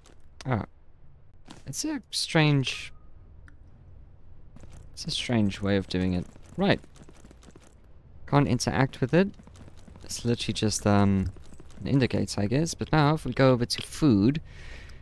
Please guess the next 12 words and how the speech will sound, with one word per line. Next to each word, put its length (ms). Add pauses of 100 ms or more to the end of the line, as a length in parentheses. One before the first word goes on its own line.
(3250)
Oh, 840
so 200
you 80
can 160
actually 300
use 460
charcoal 720
as 180
well, 360
which 240
makes 180
sense. 640